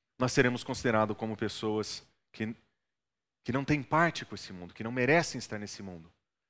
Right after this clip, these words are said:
São pessoas que merecem ser rejeitadas, abandonadas. Se você viver da maneira que o Senhor espera que você vive, é capaz que no seu trabalho o ambiente fique difícil, que na sua família os relacionamentos fiquem difíceis.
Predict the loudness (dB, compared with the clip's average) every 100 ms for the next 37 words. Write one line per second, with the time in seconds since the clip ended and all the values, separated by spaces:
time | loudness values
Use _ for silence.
0 | _ -4 -2 -2 -4 0 4 4 2 -2
1 | 0 0 0 0 0 0 0 0 -2 -8
2 | -6 -6 -6 -4 -2 0 -2 -8 -20 -20
3 | _ _ _ _ _ _ _ _ -6 0
4 | 2 4 4 2 2 4 4 2 2 2
5 | 0 2 0 0 -6 -4 0 0 2 0
6 | 0 -2 4 6 4 -2 -6 -4 -2 0
7 | 0 0 4 2 2 -6 -6 -4 0 2
8 | 6 6 4 -6 -18 -4 0 4 4 4
9 | -6 -6 -8 -6 -6 -6 -8 -12 _ _
10 | _ _ -20 -4 2 4 2 2 2 2
11 | 2 0 -2 -2 -2 0 -2 -4 -8 -8
12 | -10 -10 -6 -6 -8 -18 -20 -20